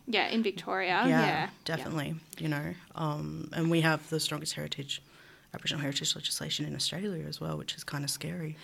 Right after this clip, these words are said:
Speaker 1: Yeah, and I think,
Speaker 2: Yeah.
Speaker 1: I think in the sort of public mind, there's been a lot, right? We've had, um, Junkun Gorge, and we've had,
Speaker 2: Yeah.
Speaker 1: um,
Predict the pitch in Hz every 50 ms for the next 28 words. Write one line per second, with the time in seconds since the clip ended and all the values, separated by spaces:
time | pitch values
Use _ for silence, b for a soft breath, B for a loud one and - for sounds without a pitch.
0 | B B B B B B 302 294 285 262 233 - 254 277 302 294 - 415 - 185
1 | 180 175 165 165 160 151 269 269 - 359 359 - 359 - - 262 254 247 233 220
2 | 220 226 220 220 - - - - 226 226 220 226 226 214 208 202 - - - -
3 | - 240 226 226 208 185 180 180 185 196 214 247 269 285 302 277 - - B B
4 | B B B B B B - 220 214 208 208 - - 220 220 214 214 214 220 226
5 | - 226 254 285 320 330 - - - - - 165 175 220 226 - - 214 214 208
6 | - - 185 185 202 208 - - - - 208 202 202 214 208 202 202 - 202 202
7 | 220 247 285 285 262 247 240 240 240 233 233 - 226 220 220 214 214 220 220 -
8 | 214 208 196 156 151 170 208 - 208 202 196 196 185 185 - 214